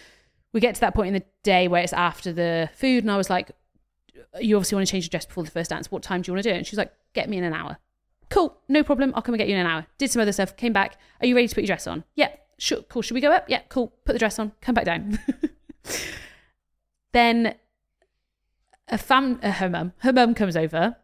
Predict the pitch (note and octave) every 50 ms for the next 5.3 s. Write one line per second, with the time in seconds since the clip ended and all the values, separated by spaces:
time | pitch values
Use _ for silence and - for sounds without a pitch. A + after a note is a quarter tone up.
0 | _ _ _ _ - A3 A3 B3+ C4+ B3+ A#3+ - F#3+ F3 - F3+ F3 F3 F#3 F#3+
1 | F#3 - _ - G#3 G#3 A3 A3 G#3+ G3+ F3+ F3 F3+ F3+ F3 - G3+ F#3 F#3 -
2 | G#3 F#3+ F#3 F#3 F#3 E3+ - - F#3+ F3+ F3+ F3+ - _ - - F#4+ - _ -
3 | - A4+ - A#4+ A4+ - - G4+ G#4 G4+ F#4 - F#4+ A4 A4 - - - - -
4 | F#4 G#4 - - C#4+ - - - - - - G4 - E4+ F4+ - - D#4+ D4 C4
5 | A#3 B3+ - A#3 A3